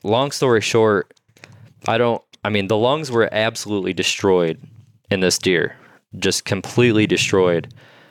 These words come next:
But I don't know if it was, like, high one, high one lung and then full the other or what, but he ended up running, like, three hundred yards.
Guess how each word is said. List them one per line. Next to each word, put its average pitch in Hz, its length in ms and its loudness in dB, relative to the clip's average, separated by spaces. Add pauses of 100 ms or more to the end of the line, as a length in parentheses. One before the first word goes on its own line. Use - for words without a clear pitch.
(140)
But 98 80 2
I 104 120 0
don't 123 140 -2
know 113 120 0
if 104 120 -4
it 107 40 0
was, 98 180 -2
like, 90 160 -2
high 104 320 0
one, 104 480 0
high 104 200 -2
one 107 380 0
lung 113 260 0
and 101 100 -2
then 92 160 0
full 107 340 2
the 98 160 2
other 107 380 2 (420)
or 95 140 2
what, 98 420 0 (680)
but 104 260 0 (100)
he 127 300 0
ended 147 220 2
up 101 200 0
running, 101 480 -2 (1000)
like, 92 240 -4 (440)
three 120 220 4
hundred 127 260 2
yards. 90 560 -2